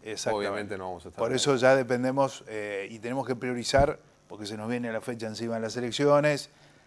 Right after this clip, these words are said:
Speaker 1: la nueva tecnología va a ser de mucha utilidad también, eh, para, para el acto eleccionario, o sea que, eh, quedamos un poquito con esta disyuntiva, pero de todas maneras lo vamos a estar confirmando más tardar lunes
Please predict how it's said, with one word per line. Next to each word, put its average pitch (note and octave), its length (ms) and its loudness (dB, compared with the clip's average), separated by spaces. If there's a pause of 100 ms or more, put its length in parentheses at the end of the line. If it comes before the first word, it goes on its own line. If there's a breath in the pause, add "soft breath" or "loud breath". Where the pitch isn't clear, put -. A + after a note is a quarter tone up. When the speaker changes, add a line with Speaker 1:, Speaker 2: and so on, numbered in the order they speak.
(120)
Speaker 1:
la B2 280 6
nueva C3+ 420 8
tecnología A#2+ 680 0
va A#2 100 2
a - 20 -6
ser A#2+ 160 0
de A#2 80 -2
mucha A#2 300 -6
utilidad A2 680 0
también, A2+ 580 -6 (440 soft breath)
eh, G#2+ 440 -4
para, G#2+ 440 -2
para G2+ 540 -4
el A2 180 -8
acto A#2 240 -4
eleccionario, D3 800 4
o A#2 40 -12
sea C3 220 -2
que, C#3 320 0 (480 soft breath)
eh, G#2+ 560 0 (320)
quedamos C3+ 340 4
un C#3+ 80 0
poquito C#3+ 580 2 (380 soft breath)
con B2+ 140 -4
esta B2 160 -2
disyuntiva, G#2 560 -4
pero G#2 300 -6
de G#2 80 -6
todas A#2 180 -2
maneras A2+ 300 -4
lo G#2+ 100 -4
vamos G#2+ 180 -8
a G#2+ 40 -12
estar G#2+ 160 -6
confirmando A2 560 -8
más A2 140 -8
tardar A2 300 -4
lunes A#2 460 -6